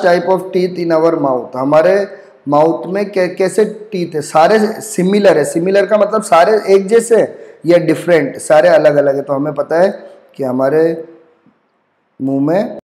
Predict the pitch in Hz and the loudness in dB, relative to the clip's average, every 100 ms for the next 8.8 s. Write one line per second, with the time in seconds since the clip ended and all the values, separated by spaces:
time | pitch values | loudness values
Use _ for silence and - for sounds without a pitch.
0 | - - - 131 151 151 139 135 156 156 | -20 -14 -2 -2 -2 -6 -8 -8 -8 -8
1 | 180 214 - _ _ _ _ 127 131 - | -8 -10 -14 _ _ _ _ -12 -10 -8
2 | 151 170 196 - - - 131 131 175 190 | -2 0 -2 -10 -4 0 0 -2 -4 -6
3 | 185 147 131 135 127 143 170 143 156 165 | -6 -8 -8 -8 -6 -4 -2 0 0 2
4 | 143 147 160 185 - - 156 160 151 151 | -2 -2 0 -2 -4 -16 -8 -4 0 0
5 | 143 139 131 139 131 127 147 156 135 135 | -2 -6 -8 -8 -6 -6 -8 -8 -6 -6
6 | 135 151 143 - 147 147 143 139 160 240 | -6 -12 -12 -10 -12 -8 -8 -2 0 0
7 | - - - _ - 123 107 113 135 208 | -2 -14 -20 _ -12 -10 -10 -10 -4 -4
8 | 214 - 220 202 151 160 196 | -4 -4 -4 -4 0 2 2